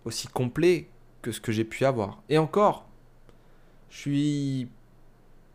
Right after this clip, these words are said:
encore finalement un peu naïf là, et je me dis, j'ai tout à apprendre encore, parce que ça évolue tellement vite ce secteur-là. Enfin, sur les basiques, ça n'évolue pas, mais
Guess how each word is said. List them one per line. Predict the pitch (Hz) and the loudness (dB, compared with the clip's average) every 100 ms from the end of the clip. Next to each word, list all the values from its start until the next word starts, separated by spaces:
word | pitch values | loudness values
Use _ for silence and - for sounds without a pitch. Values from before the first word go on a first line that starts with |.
| - - _ - | -20 -20 _ -4
encore | 135 139 196 185 | -2 8 8 8
finalement | - 147 143 170 | 4 0 2 2
un | 151 | 2
peu | 117 143 151 | 0 -2 0
naïf | 131 123 151 185 - | 0 0 -2 -6 -2
là, | 110 120 185 - - - | 0 0 -4 -14 -18 -4
et | 117 117 | 0 0
je | |
me | 123 | 0
dis, | 123 156 185 - - _ - | -4 -4 -8 -10 -18 _ -10
j'ai | 127 | -8
tout | 160 170 | -4 2
à | |
apprendre | 220 - 175 131 104 - - - - - | 2 2 -4 -6 -8 -16 -20 -20 -20 -12
encore, | 117 - 110 - - - - | -8 -4 -4 -4 -14 -20 -10
parce | 107 - | -10 -2
que | 135 131 - - - - - | 0 0 -4 -18 -20 -20 -20
ça | - - 151 | -8 2 4
évolue | 151 185 | 4 4
tellement | 202 202 214 | 2 2 2
vite | 214 226 | 2 0
ce | - | -2
secteur-là. | 117 113 - 110 90 - | -4 -4 -4 -4 -4 -4
Enfin, | - 131 - - - - - | 0 0 -2 -18 -20 -20 -20
sur | - 170 | 0 4
les | 175 | 8
basiques, | 196 180 208 | 8 8 0
ça | 147 | -2
n'évolue | 131 123 135 143 | -2 0 0 2
pas, | 220 202 143 - - - - | 4 4 0 -14 -20 -20 -6
mais | 131 135 139 | 2 4 2